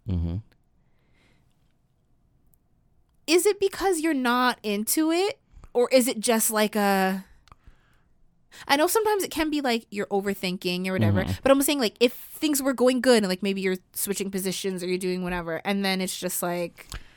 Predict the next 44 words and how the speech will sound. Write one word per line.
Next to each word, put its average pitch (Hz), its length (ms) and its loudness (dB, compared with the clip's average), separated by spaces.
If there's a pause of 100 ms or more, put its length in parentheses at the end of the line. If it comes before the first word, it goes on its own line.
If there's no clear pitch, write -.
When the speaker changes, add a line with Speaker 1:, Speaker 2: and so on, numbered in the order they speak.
(360)
Speaker 1:
It, 127 260 2
it 117 160 -2
could 135 260 2
be 117 220 4
the 104 220 -2
type 104 260 4
of 85 240 2 (380)
guy 87 580 0 (100)
it 90 160 -4
is 64 400 -8
in 87 160 -4
terms 92 360 -2
of, 87 160 -2
like, 78 260 -4
how 90 180 -2
often 85 380 2
he 85 120 -2
has - 140 -6
sex, 104 500 0
how 85 160 0
often - 400 -2
he 80 120 -4
masturbates, 95 960 -2 (340)
like, 101 200 -4
things 95 240 -2
like 85 200 -2
that. 82 280 -6 (560)
So 117 440 4
I 156 160 4
know 151 140 2
some 123 240 0
people 104 440 2
who 104 200 -2
can, 98 180 -4
like, 82 260 -6 (420)
you 110 140 -2
know, 78 300 -6 (320)
let's 113 180 2
say 117 100 8
they're 101 140 4
having 104 260 2
sex 90 480 0
and 87 640 0
then 80 240 -2